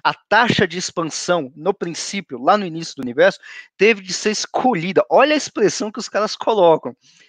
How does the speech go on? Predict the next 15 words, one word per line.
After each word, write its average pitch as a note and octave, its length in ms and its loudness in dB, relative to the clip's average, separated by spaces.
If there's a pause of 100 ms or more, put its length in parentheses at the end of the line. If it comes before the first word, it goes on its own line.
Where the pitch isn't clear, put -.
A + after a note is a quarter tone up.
(380)
"Teve B3+ 360 4
de F#3 140 -4
ser G3 220 0
escolhida", F#3 920 -2
não F3 100 -10
tinha D4+ 180 -4
ninguém D#4+ 400 -4
lá, G#2+ 260 0 (840)
"com A3+ 180 0
uma A3 320 2
exata, F3+ 840 0 (720)
com F3+ 120 0
uma G3 220 2
exatidão F3+ 580 0
fantástica." - 1120 -6